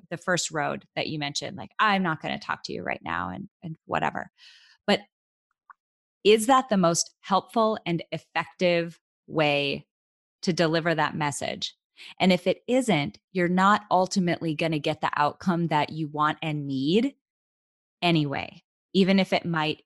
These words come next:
in the moment feel a little bit cathartic. Thinking more intentionally about how you word and how you, I guess, surround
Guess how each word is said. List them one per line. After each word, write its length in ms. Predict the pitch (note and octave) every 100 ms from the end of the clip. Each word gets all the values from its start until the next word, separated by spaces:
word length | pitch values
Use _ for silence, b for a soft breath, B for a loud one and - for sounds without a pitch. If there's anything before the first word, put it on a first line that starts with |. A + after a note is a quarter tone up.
| -
in 180 | G#3 G3+
the 80 |
moment 420 | F3+ D#3 D3+ D3 -
feel 420 | - D#3 D3 C#3+ -
a 80 | D#3+
little 220 | C#3+ C#3+
bit 220 | C#3+ C#3 - _ _ _
cathartic. 520 | D3 - - - - _ _ _ _ _ _ -
Thinking 500 | G#3 G#3 G#3 G3 E3+
more 400 | D#3+ D#3+ D#3 -
intentionally 1000 | D#3 D#3+ - G#3 G#3+ - E3 D3 D3 C#3+ -
about 600 | D#3+ D3+ D3 D3 D3 D3 _ _ _ _ _ _ _ -
how 600 | - E3 E3+ E3 E3 E3
you 840 | D#3+ D#3+ D#3 D#3 D#3 D3+ D3+ D#3 _ _ _
word 640 | D#3 E3 E3 F3 F#3 F#3+ -
and 420 | E3+ D#3+ D#3 D#3
how 340 | D#3 - E3 D#3+
you, 720 | D#3 D#3 D3+ D3+ D3 D3 D#3 _ _ _ _ _ _ _ _ -
I 120 | D#3+
guess, 240 | D#3+ D3
surround 800 | - F#3+ D#3 D3 C#3+ D#3 G3 A3+